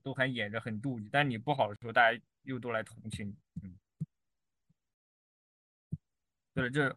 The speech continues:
呃，小明，第一次讲小明，就是小明呢是，是什么样呢？小明就是他是一直跟着他妈妈搬家的，然后他，他是见识那种人世间的冷暖的，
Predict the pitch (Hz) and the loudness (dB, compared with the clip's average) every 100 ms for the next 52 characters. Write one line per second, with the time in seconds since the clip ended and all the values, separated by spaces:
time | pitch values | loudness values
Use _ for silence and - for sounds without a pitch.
0 | _ 135 123 - 135 117 117 131 185 185 | _ 2 2 2 0 0 -4 -4 -4 -2
1 | 165 123 127 139 104 104 104 - - _ | 2 4 4 0 -2 -6 -10 -14 -20 _
2 | _ _ - 170 165 170 139 123 139 165 | _ _ 0 0 6 8 8 4 6 6
3 | 160 180 160 139 _ _ - 175 156 113 | 6 4 4 0 _ _ -4 2 2 6
4 | 135 147 117 113 131 117 123 151 160 147 | 6 6 4 0 0 0 0 2 4 4
5 | 123 _ _ - 165 170 190 147 147 156 | 2 _ _ 4 4 6 2 4 6 6
6 | 147 156 160 139 113 135 143 143 135 110 | 6 8 8 8 8 6 10 8 8 4
7 | _ _ _ _ _ _ _ - 139 160 | _ _ _ _ _ _ _ 0 4 6
8 | 165 165 160 _ _ _ - 170 165 160 | 8 6 4 _ _ _ 8 8 8 2
9 | 151 156 135 139 139 131 113 110 120 147 | 6 6 6 2 0 0 -2 -4 -4 2
10 | 151 151 120 104 131 120 98 | 6 6 6 0 0 -2 -2